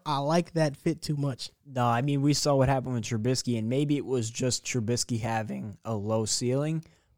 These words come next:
Speaker 2: but you didn't really see much improvement at all under Matt Nagy. I thought that Trubisky got worse over his time, and then he had a solid end of the year this year, but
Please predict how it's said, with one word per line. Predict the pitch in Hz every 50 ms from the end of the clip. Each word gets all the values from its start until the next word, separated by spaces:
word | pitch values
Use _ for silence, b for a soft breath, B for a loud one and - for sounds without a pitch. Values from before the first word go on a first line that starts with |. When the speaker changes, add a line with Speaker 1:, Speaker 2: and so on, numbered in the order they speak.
| b
Speaker 2:
but | - 143 147 139 127 - - _ _ _ _ _ _ _ _ _ _ -
you | 147 151 160
didn't | 160 151 139 131
really | 135 139 143 131
see | 117 - - 135 131
much | 127 135 127 -
improvement | 123 117 - - 135 131 117 123 120 107
at | 101 -
all | - 117 127 131 131 123 110 104 - _ _ _ _ _ _ -
under | 117 123 120 113 117 113
Matt | 113 110 107 101
Nagy. | 113 110 110 110 107 104 107 107
I | 107 113 131 143 139 127
thought | - - - 135 127 123 -
that | 117 113 - _ -
Trubisky | - - 120 113 127 117 - - 120 110
got | 117 110 110 98 80
worse | 104 107 117 143 131 113 - - - - _ _ _ -
over | 131 127 117 123 120
his | 120 113 -
time, | - 127 120 117 117 113 113 113 110 - -
and | 131 139 143
then | 151 151 143 131 117 b b b b
he | - 196 196
had | 185 175 160
a |
solid | 143 - - 160 156 147 143 143 139
end | 143 143 127
of | 135 131
the | 127 127
year | 127 127 127
this | 123 120 120 120 -
year, | 131 127 120 117
but | 107 113 117 110 -